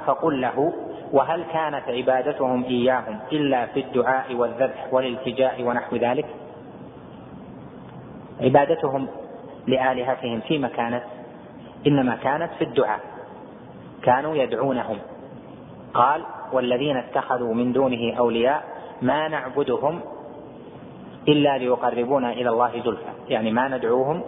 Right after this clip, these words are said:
إلا ليقربونا إلى الله زلفى. وكانوا يذبحون لغير الله، كما في حديث ثابت بن الضحاك أن رجلا نذر أن ينحر إبلا ببوانة، فسأل النبي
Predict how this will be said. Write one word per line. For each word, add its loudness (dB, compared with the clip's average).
إلا 6
ليقربونا 0
إلى -2
الله 2
زلفى. -4
وكانوا 4
يذبحون 2
لغير 2
الله، 0
كما 6
في -2
حديث 0
ثابت 2
بن -2
الضحاك 2
أن 6
رجلا 2
نذر 0
أن -2
ينحر 0
إبلا 0
ببوانة، 2
فسأل 2
النبي -2